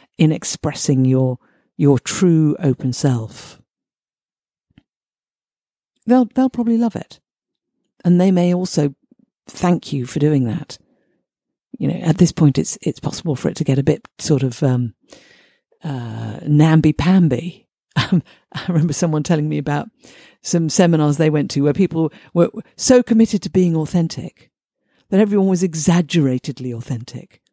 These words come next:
And no, nobody could, nobody could, um,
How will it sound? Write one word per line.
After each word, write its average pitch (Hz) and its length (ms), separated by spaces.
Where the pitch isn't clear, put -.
And 147 180
no, 185 180
nobody 220 340
could, - 260
nobody 226 320
could, - 320
um, 156 500